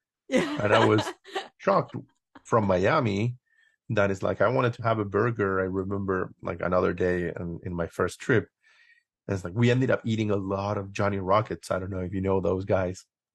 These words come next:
Speaker 1: No, I don't.
Speaker 2: It's, uh, it's like a very, like, I don't know, cookie food chain that serves, like, old, old style hamburgers and milkshakes and waffles. Um, but it's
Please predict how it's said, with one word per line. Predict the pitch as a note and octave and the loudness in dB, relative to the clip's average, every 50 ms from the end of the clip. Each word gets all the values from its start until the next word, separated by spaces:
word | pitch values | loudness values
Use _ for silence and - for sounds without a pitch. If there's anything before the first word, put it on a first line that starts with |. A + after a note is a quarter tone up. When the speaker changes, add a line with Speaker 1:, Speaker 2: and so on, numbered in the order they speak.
| _ _ _ _ _ _ - | _ _ _ _ _ _ -18
Speaker 1:
No, | A3+ A3+ A3+ | -16 -14 -12
I | A#3+ A#3+ | -12 -8
don't. | G#3+ A#3+ A3+ A#3 A3+ | -6 -4 -4 -4 -4
Speaker 2:
It's, | - F3 - _ - | -4 -6 -8 _ 0
uh, | - - F#2+ - | 2 4 4 2
it's | - - - - | 0 -8 -4 -2
like | A#2 A2 G2+ | -2 0 2
a | G#2+ F#2+ F#2 F2+ - _ _ _ _ _ | 2 2 0 0 -8 _ _ _ _ _
very, | B2+ A2+ A2 A#2+ A#2 A#2 A2+ A2 G#2+ G#2+ G2+ G2+ G2 F#2+ F#2 - _ _ _ _ - | -6 2 4 6 6 8 6 6 4 4 2 2 0 -2 -6 -10 _ _ _ _ -6
like, | F#2+ F2+ F2+ - _ - _ | -6 -6 -6 -6 _ -20 _
I | - A2 | -6 -4
don't | G#2+ G#2 | 0 0
know, | G2 F#2+ | 0 0
cookie | - - - C3 A#2+ - - A#2 A2 A2 G#2+ G#2+ G#2+ G2+ - _ _ _ | -2 -2 0 0 0 2 2 2 2 2 2 0 -2 -4 -8 _ _ _
food | - - - - B2 A#2+ A#2 G#2+ - _ | -20 -20 -8 -2 0 0 0 0 -2 _
chain | - - A#2+ G#2+ A2 A#2 A#2 B2 B2 - _ - - - _ _ _ | -2 0 0 2 2 2 0 0 -2 -6 _ -20 -20 -20 _ _ _
that | - G2 G2 F#2 - | 2 2 2 2 -2
serves, | - - - A2+ G#2 G#2 F#2+ - - - - _ | -8 -2 2 4 4 4 2 0 -8 -16 -16 _
like, | - F#2+ F2 - - - | -6 -6 -6 -6 -2 2
old, | G#2 G#2+ G#2+ G#2+ - B2+ A#2+ - | 4 4 4 2 0 -4 -6 -2
old | A#2+ A2 A2 A2 G#2 - | 0 2 2 2 0 -4
style | - - - G#2 F#2+ F#2+ F#2+ G2 G2 G2 G2 - - _ _ _ | -8 -2 0 2 4 4 4 4 4 2 0 -2 -8 _ _ _
hamburgers | G2+ G2 G2 G2+ G2 G2+ G2+ G2 G2 G2 F#2+ G2 F#2+ F#2+ G2 F#2+ - - | -6 -4 -4 -2 -2 -2 -2 -2 -2 0 0 0 0 0 -2 -6 -8 -10
and | F2+ F2+ F2+ F2+ F2+ F2 E2+ E2+ E2+ F2 - - | -10 -8 -8 -6 -6 -6 -6 -6 -8 -10 -12 -10
milkshakes | - F#2+ G2+ G2+ G2+ G2+ - - - - G2 F#2 F2+ F2 - | -4 -2 0 0 0 0 -4 -4 0 2 2 2 0 -2 -6
and | - F#2 F2+ | -8 -6 -4
waffles. | E2+ F2+ F#2 F2+ - - F#2+ F#2+ F#2 - - _ _ _ - _ _ _ _ _ _ _ _ | 0 2 2 2 2 0 -2 -2 -2 -6 -12 _ _ _ -20 _ _ _ _ _ _ _ _
Um, | - F#2 F#2 F2 F2+ - | -2 0 0 -2 -4 -8
but | - F#2+ G#2+ G2+ | -2 0 0 0
it's | F#2 E2+ - - - - | 0 -2 -6 -10 -10 -12